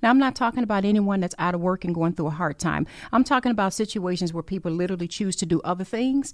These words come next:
and then go to others just to bail them out because they know that that's what that person's gonna continue doing.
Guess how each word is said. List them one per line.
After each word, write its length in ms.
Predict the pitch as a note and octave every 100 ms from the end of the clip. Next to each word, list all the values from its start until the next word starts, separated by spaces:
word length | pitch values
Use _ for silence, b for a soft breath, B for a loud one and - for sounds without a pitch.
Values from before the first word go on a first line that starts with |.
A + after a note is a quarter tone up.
| B B B
and 140 | - F3+
then 220 | F#3+ F3+
go 160 | F#3+
to 120 | F#3+ -
others 320 | F#3 F3 -
just 200 | E3+ -
to 80 | D3+
bail 240 | F3 D#3
them 200 | D3+ D#3
out 260 | D3+ C3+ - B -
because 200 | F3 F3
they 100 | E3+
know 180 | F3 E3+
that 140 | D#3+
that's 240 | D#3 -
what 80 | D#3
that 160 | D#3 D3
person's 340 | F3+ D#3 D#3
gonna 200 | - D3
continue 440 | C#3 C#3 - D3 D3
doing. 320 | D3+ F#2+